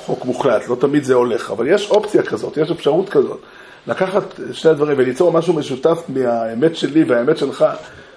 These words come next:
בבחינת "והיו לבשר אחד", האמון הזה הוא קריאה גדולה, היא קריאה אלוקית גדולה. זה נקרא שלום ושמו של הקדוש ברוך הוא.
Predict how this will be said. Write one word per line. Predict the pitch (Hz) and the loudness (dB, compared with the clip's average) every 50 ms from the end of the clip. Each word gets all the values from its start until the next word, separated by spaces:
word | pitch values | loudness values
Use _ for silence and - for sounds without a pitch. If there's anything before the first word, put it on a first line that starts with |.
| - - - | -20 -18 -10
בבחינת | 120 120 117 - - 123 131 156 151 - - | -8 -6 -4 0 0 2 4 2 2 2 2
"והיו | - 151 165 | 2 4 4
לבשר | 160 143 135 - - 160 180 | 4 2 2 2 4 4 4
אחד", | 170 - 233 - 247 233 - - - - - - _ - - | 2 2 2 2 2 0 -4 -14 -20 -20 -20 -20 _ -10 -6
האמון | 127 131 127 147 196 214 | -4 -4 0 0 2 4
הזה | 196 170 - 208 233 226 180 156 | 4 4 4 4 4 4 2 2
הוא | 190 220 247 247 196 - - - | 2 0 0 0 -2 -4 -8 -8
קריאה | - 190 180 170 160 185 208 196 170 - - - - - - - _ _ - - | -2 2 4 6 6 6 4 2 0 -6 -14 -18 -20 -20 -20 -20 _ _ -16 -10
גדולה, | - 160 151 131 139 135 | -4 0 2 2 4 2
היא | 127 - | 0 0
קריאה | - 139 151 170 | 2 2 4 4
אלוקית | 180 180 208 202 - - 220 220 147 | 6 4 2 0 0 -2 -2 -2 -2
גדולה. | 147 135 135 - - - - - - - - _ _ - - - _ _ _ - - - - - - - - _ - - - - | -2 -2 -2 -2 -2 -6 -10 -14 -20 -20 -20 _ _ -20 -20 -20 _ _ _ -20 -20 -20 -20 -20 -20 -20 -20 _ -20 -20 -12 -2
זה | 151 165 | 0 2
נקרא | 175 165 - 180 165 | 2 4 4 4 2
שלום | 165 - 165 165 170 170 151 | 4 4 4 6 6 4 4
ושמו | 127 - 139 131 120 | 0 0 0 0 2
של | 135 127 | 2 0
הקדוש | - 120 120 113 107 | 0 0 -4 -4 -4
ברוך | 101 95 - | -6 -6 -6
הוא. | - - - - | -8 -14 -20 -20